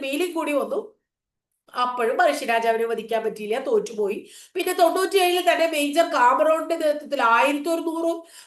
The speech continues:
പട്ടാളക്കാരെ കൊണ്ടുവന്നു. അപ്പോഴും അവരെ നിഷ്പ്രഭമാക്കി ഇദ്ദേഹം. അപ്പൊ എന്ത്, ഇദ്ദേഹത്തിനോട് പിടിച്ചു നിൽക്കാൻ പറ്റില്ല എന്ന് മനസ്സിലായിട്ട്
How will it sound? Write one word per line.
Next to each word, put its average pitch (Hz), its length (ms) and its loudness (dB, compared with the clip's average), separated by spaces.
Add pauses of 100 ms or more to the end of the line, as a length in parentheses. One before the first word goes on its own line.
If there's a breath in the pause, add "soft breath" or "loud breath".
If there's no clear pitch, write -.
പട്ടാളക്കാരെ 302 600 2
കൊണ്ടുവന്നു. 233 640 -6
അപ്പോഴും 214 500 -6
അവരെ 226 420 -6
നിഷ്പ്രഭമാക്കി 208 680 -8
ഇദ്ദേഹം. 202 560 -8 (420 loud breath)
അപ്പൊ 269 160 0
എന്ത്, 392 160 0
ഇദ്ദേഹത്തിനോട് 262 760 2
പിടിച്ചു 285 280 -8
നിൽക്കാൻ 247 280 -4
പറ്റില്ല 240 280 -4
എന്ന് 247 140 -2
മനസ്സിലായിട്ട് 214 760 -2